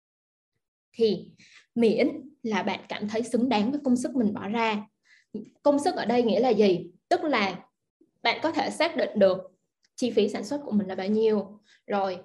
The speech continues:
từ cái chi phí sản xuất đó, cộng với lại cái công của mình. Tại vì thực ra mình, bất kể công việc gì cũng vậy, mình đi làm mình phải tính công, tính công cho mình. Đó, bạn ước chừng được cái chi phí đó cho mình. Và ví dụ như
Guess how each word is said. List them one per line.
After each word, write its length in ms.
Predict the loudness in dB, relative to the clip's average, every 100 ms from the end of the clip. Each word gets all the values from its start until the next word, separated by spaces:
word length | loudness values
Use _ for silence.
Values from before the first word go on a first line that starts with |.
| -2
từ 140 | 2
cái 120 | 4 2
chi 120 | 2
phí 140 | 0
sản 160 | 0 -4
xuất 200 | -8 -6
đó, 440 | -6 -4 -6 -8 -14 -20 _
cộng 280 | -2 0 0
với 160 | 2 4
lại 300 | 4 2 -2
cái 320 | -4 -4 -2 -4
công 400 | 0 2 2 0
của 60 |
mình. 200 | 2 2 2 -6 -12 _ _ _
Tại 140 | 0 6
vì 120 | 6
thực 160 | 6 0
ra 240 | 0 2
mình, 400 | 4 4 2 -4 -20 _ _
bất 120 | -4 0
kể 140 | 0 2
công 140 | 2
việc 160 | 4 4
gì 140 | 2 0
cũng 120 | 0
vậy, 180 | 0 0
mình 140 | 2 2
đi 80 | 4
làm 200 | 0 0
mình 100 | -4
phải 100 | -2
tính 220 | -2 2
công, 160 | 2 2 -4 -18 -10
tính 140 | -4 0
công 160 | 0
cho 100 | 2
mình. 180 | 0 0 -4 -12 -6
Đó, 300 | -2 -2 -4 -14 _ -4
bạn 240 | -2 -2 0
ước 200 | -2 2
chừng 220 | 4 4
được 80 | 2
cái 100 | 0
chi 140 | -2 0
phí 120 | 2
đó 100 | 0 0
cho 80 | 0
mình. 240 | 0 -4
Và 140 | -6 -8 -10 _ -10
ví 240 | -2 0
dụ 160 | 2 2
như 420 | 4 2 2 -4